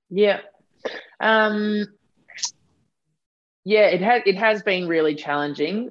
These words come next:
um, especially because I'm masculine presenting. Um, and so people, people often think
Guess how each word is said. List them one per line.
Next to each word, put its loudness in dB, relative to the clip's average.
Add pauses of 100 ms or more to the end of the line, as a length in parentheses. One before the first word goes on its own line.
(120)
um, 0
especially 0
because -2
I'm -2
masculine -4
presenting. -2 (460)
Um, 2
and 0
so 4
people, 4 (120)
people 2
often -2
think -4